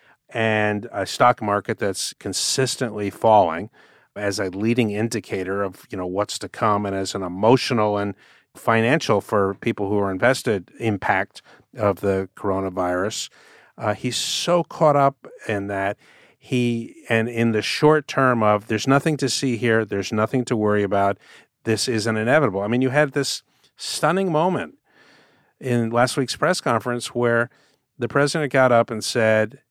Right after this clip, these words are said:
"It's not inevitable. The cases are going down. We've dealt with it perfectly.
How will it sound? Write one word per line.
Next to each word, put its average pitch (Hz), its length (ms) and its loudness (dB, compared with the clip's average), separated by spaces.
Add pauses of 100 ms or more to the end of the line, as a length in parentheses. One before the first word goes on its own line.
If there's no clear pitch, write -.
(140)
"It's 120 240 -4
not 120 300 2
inevitable. 120 680 0 (680)
The 113 80 -4
cases 147 480 0
are 143 80 2
going 127 300 4
down. 104 320 0
We've 107 260 -2
dealt 123 220 2
with 147 180 0
it 151 160 -2
perfectly. 107 800 -2